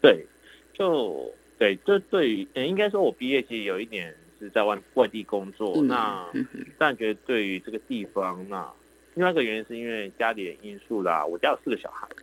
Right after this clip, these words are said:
Speaker 2: 啊哈。
Speaker 1: 那我是最小的，
Speaker 2: 是。
Speaker 1: 那我觉得哥哥姐姐的成就都比我好，那好像家里需要一个人回来，
Speaker 2: 嗯哼。
Speaker 1: 那而且我又喜欢宜兰这块土地，那，那时候就觉得，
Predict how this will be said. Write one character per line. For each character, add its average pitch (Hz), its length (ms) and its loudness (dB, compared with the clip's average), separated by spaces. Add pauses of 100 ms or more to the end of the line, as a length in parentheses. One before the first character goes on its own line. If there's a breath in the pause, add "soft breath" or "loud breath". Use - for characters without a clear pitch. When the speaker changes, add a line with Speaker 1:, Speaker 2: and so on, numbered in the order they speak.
(120)
Speaker 2:
啊 - 120 -2
哈。 - 80 -6
Speaker 1:
那 202 220 -10 (200)
我 101 80 0
是 151 80 -4
最 165 180 8
小 87 280 0
的， - 100 -12 (160)
Speaker 2:
是。 - 80 -8
Speaker 1:
那 107 180 0 (300)
我 107 80 2
觉 120 100 4
得 143 80 6
哥 156 160 -2
哥 175 100 6
姐 113 140 0
姐 101 160 -6 (480)
的 127 120 2
成 120 220 -4
就 151 120 2
都 151 80 4
比 123 100 -6
我 120 120 6
好， - 220 -8 (220)
那 104 260 -8 (460 soft breath)
好 107 80 -6
像 180 160 -2
家 180 140 4
里 123 200 0
需 - 60 -4
要 123 160 4
一 117 40 -4
个 110 140 -2
人 65 240 -8 (400)
回 95 160 -2
来， 92 220 0 (320)
Speaker 2:
嗯 139 160 2
哼。 127 60 -16
Speaker 1:
那 107 240 -4
而 101 100 0
且 117 140 -4
我 104 160 0
又 143 60 2
喜 - 120 -8
欢 98 180 -2
宜 95 100 -10
兰 90 140 -6
这 98 60 -12
块 107 160 -12
土 - 60 -14 (340)
地， 78 260 -6
那， 92 220 -6
那 120 60 -2
时 127 80 -2
候 117 80 6
就 113 80 2
觉 104 120 -6
得， 87 260 0